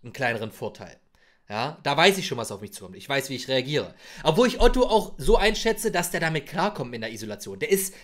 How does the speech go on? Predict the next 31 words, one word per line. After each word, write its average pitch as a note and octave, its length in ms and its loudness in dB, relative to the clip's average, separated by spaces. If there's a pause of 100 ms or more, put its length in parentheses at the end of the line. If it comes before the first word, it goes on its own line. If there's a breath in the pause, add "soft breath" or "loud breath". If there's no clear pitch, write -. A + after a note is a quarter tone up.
so G3 300 6
straight G#3 480 2
in F#3 140 -4
seinem E3+ 240 -2
Kopf, A3 240 0
in F3+ 100 -8
seinem D3+ 240 -4
Mindset, G3+ 480 -2 (300 loud breath)
dass - 340 -4 (560)
das C#3 180 -4
juckt A#3 220 6
den B3 120 8
nicht. - 140 -6
Wisst D#3+ 140 -2
ihr, G#3+ 60 0
was G3 120 -2
ich G3+ 100 -8
meine? G#3 360 -2 (380 soft breath)
Ich B2+ 80 -10
glaube D#3 220 2
nicht, F#3+ 200 -2
dass F3+ 120 -2
das F3 180 -2
das E3+ 160 -4
Problem D3 340 -4
ist. - 220 -20 (760 soft breath)
Okay, D#3+ 340 4
gehen G3+ 240 2
wir B3+ 100 4
mal A3 320 4
an, F#3+ 400 2